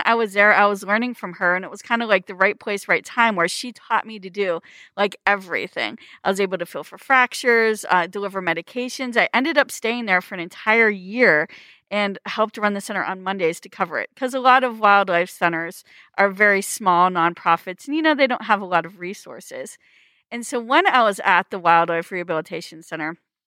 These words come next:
all of these amazing birds were coming in. You would have your normal raccoons and your normal mammals, opossums, things like that.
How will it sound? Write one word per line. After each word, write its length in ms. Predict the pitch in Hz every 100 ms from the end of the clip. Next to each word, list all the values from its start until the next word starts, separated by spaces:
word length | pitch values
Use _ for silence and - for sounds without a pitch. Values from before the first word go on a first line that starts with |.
| _ - - -
all 200 | 233 285
of 60 |
these 160 | 285 233
amazing 720 | 220 208 185 190 196 202 220 202
birds 340 | 180 170 175
were 80 | 165
coming 280 | - 156 120
in. 200 | 80 - _ _ _
You 80 | 254
would 100 | 294
have 280 | 277 247 226
your 100 | 254
normal 460 | 220 202 214 208
raccoons 600 | 196 190 - 202 196 196
and 140 | 202 196
your 140 | 196
normal 320 | 196 190 208 220
mammals, 640 | 190 202 208 196 196 - -
opossums, 680 | 190 - 170 - 190 190 -
things 240 | 185 180
like 180 | 151 151
that. 440 | 190 165 135 -